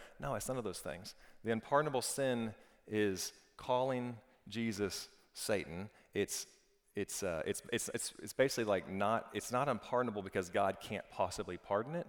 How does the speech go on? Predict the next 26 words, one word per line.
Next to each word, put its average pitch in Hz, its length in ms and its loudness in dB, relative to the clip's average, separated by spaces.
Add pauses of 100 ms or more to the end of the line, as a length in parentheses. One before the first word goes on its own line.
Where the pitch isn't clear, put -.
(360)
It's 104 160 -4
unpardonable 110 520 -2
because 90 280 -6
you'll 90 160 -6
never 90 320 -6
reach 85 240 -8
out 85 220 -10
to 87 80 -12
God 87 280 -8 (1120)
because 92 320 -4
you've 90 140 -6
associated 92 580 -2
Jesus 87 320 -6
Christ, 107 400 0
the 90 80 -6
one 92 260 -4
way 92 140 0
that 78 160 -4
we 92 140 -6
have. 82 440 -6 (640)
I 104 120 -4
wish 127 240 -6
we 190 80 -6
had 92 140 -6
more 80 180 -8
ways, 55 440 -10